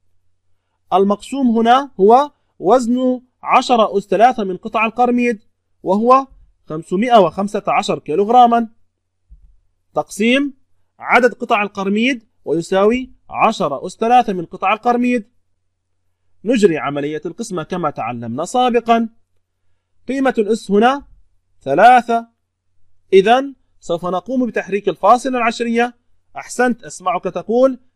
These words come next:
"ثلاثة منازل عشرية إلى اليسار". لكن لاحظ أيها الطالب النجيب، لا يوجد منازل عشرية في المقسوم، ماذا نفعل؟ أحسنت، أسمعك تقول:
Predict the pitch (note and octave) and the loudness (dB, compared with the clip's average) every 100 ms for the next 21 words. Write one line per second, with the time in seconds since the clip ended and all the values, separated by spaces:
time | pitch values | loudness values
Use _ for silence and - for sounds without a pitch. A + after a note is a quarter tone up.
0 | _ C#3+ G3 A#3+ A#3 E3+ E3+ A#3+ A#3+ A3 | _ 0 4 4 0 -6 0 0 0 -4
1 | G3 G#3+ A3 F#3 D3 E3+ A3+ A#3 B3 A#3+ | -6 -4 -2 -2 -2 0 0 4 6 6
2 | A#3+ _ _ C3 E3+ F3+ G3 G3+ C4+ C4+ | 4 _ _ 0 2 4 4 6 6 4
3 | A#3+ G3+ G#3 G3+ F#3+ G#3 G3 F#3 F#3+ F#3 | 0 -2 0 0 -2 0 2 0 -2 -4
4 | G#3 G#3+ - _ _ - A#2 A2+ C#3 C3 | 2 2 0 _ _ -10 -4 -4 -4 -6
5 | C3+ D3 C#3+ B2 - G#3+ C4+ B3+ B3+ B3+ | -4 -4 -4 -10 -6 -2 0 0 -2 -6
6 | - B3 A#3+ A#3 _ - E3 A#3+ C4 B3+ | -4 0 0 -2 _ -2 0 2 0 -2
7 | G#3 A3+ A3+ A3 _ _ _ _ _ _ | 0 0 0 -4 _ _ _ _ _ _
8 | _ _ _ _ _ _ _ _ D#3+ D#3 | _ _ _ _ _ _ _ _ -10 -10
9 | - B3 C#4 C#4 A#3+ - E3 F#3+ G3 F#3+ | -4 0 2 2 -2 -8 -14 -6 -6 -6
10 | G3+ G3 A3+ C4+ C4 F#3+ | -10 -12 -8 2 4 4